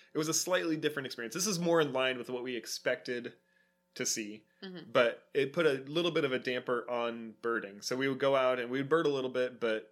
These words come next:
Speaker 1: during those big, heavy rain showers, there's not a lot of activity. The birds, the birds kind of, they hide themselves. They're,
Speaker 2: Yeah.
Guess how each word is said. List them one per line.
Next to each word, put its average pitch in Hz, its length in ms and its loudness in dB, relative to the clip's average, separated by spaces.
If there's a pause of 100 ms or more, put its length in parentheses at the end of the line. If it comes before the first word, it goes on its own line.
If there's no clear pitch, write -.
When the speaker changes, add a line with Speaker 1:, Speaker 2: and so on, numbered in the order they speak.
(100)
Speaker 1:
during 160 240 2
those 135 160 -2
big, 131 240 -2
heavy 127 160 -2
rain 123 240 -4
showers, 110 520 -4
there's 151 180 -2
not 196 180 0
a - 20 -2
lot 147 220 0
of 139 80 -6
activity. 123 480 -4
The 127 220 -8
birds, 156 560 -2
the 151 80 -4
birds 170 200 2
kind 143 200 -2
of, 127 120 -8
they 151 120 2
hide 151 200 2
themselves. 117 440 -6
They're, 139 120 -2
Speaker 2:
Yeah. 143 140 0